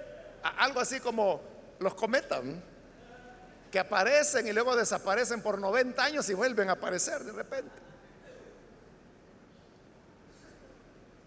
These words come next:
Pero Dios lo que quiere es perseverancia. Entonces, qué bueno por aquellos creyentes, hermanos, que están aquí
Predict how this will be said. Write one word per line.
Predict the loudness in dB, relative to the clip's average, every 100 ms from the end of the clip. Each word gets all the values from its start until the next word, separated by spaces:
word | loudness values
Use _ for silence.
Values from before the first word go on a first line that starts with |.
| -20 -20 -20 -20 -20 -20 -20 -20 -20 -20 -20 -20 -20 -8
Pero | -6
Dios | 2 2
lo | 2
que | 0
quiere | 0 0
es | 0
perseverancia. | -4 -2 -2 -2 -2 -2 -4 -6 -8 -16 -20 -20 -20 -20 -20 -20 -20 -20 -20 -20 -20 -20 -20 -20 -16
Entonces, | -8 -8 -4
qué | 2 4
bueno | 8 10 10 8 4
por | 6 4
aquellos | 4 2 4 2
creyentes, | 2 0 4 2 0 -8 -12 -12 -18 -20 -20 -20 -20 -20 -20 -2
hermanos, | -2 0 0 2
que | 2
están | 2 2 2
aquí | 0 0 -2 -4